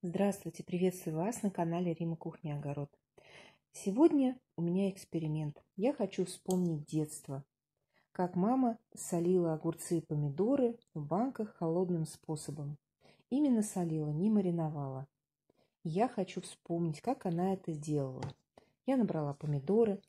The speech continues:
У меня и красные такие плотненькие, есть, э, зелененькие, бурые. То есть разные. Попробуем, как они засолятся. Немножко болгарского перца. Вот у меня наросли свежие огурчики,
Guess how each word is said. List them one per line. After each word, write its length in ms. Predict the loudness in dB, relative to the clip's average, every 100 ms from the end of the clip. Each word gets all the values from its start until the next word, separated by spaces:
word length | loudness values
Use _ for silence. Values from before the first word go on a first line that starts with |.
| -20 _ -2
У 80 |
меня 380 | 2 4 4 0 -10 _
и 160 | -6 -6
красные 640 | -4 -2 -2 -2 -4 -4
такие 340 | -4 -10 -10 -12 -6
плотненькие, 680 | -4 -4 -2 -4 -4 -8 -10 _ _ _
есть, 440 | 0 0 0 -8 -4
э, 200 | -2 -2
зелененькие, 840 | 0 2 4 4 2 0 -4 -4
бурые. 640 | -4 -4 0 2 2 2 -4 -16 _ _ _ -4
То 100 | -2
есть 120 | 0
разные. 460 | 2 0 0 -6 -4
Попробуем, 600 | -2 2 2 4 0 -2 _ _
как 240 | -6 -4 -2
они 180 | -4 -4
засолятся. 800 | -8 -8 -10 -8 -10 -12 -14 -14 _ _ _ _ _ -2
Немножко 500 | 2 2 0 -2 -2
болгарского 720 | 0 2 0 -2 -4 -4 -4
перца. 600 | 0 2 2 0 -4 -4 -6 _ _
Вот 220 | 0 2
у 40 | 0
меня 360 | 0 0 -2 -2
наросли 600 | 0 0 -2 -6 -8 -8 -12 -18
свежие 560 | -4 0 0 0 -6
огурчики, 720 | -6 -6 -8 -6 -8 -4 -8